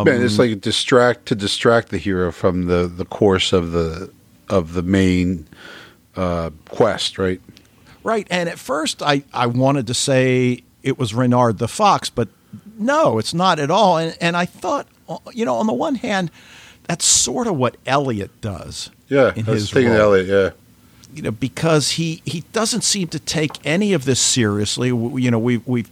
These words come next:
Speaker 2: talked about last week when he nearly gets them trapped by not basically following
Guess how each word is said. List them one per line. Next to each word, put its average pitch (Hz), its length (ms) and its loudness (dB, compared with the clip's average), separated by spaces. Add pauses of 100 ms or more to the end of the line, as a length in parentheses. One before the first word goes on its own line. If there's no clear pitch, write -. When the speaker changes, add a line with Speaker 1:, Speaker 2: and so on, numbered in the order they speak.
(200)
Speaker 2:
talked 180 280 0
about 131 200 0
last 160 400 0
week 113 320 -4
when 120 180 0
he 117 160 2
nearly 131 480 2
gets 113 340 -2
them 107 440 2
trapped 131 640 2 (480)
by 104 760 2 (220)
not 120 320 0 (440)
basically 123 420 -2
following 113 1040 0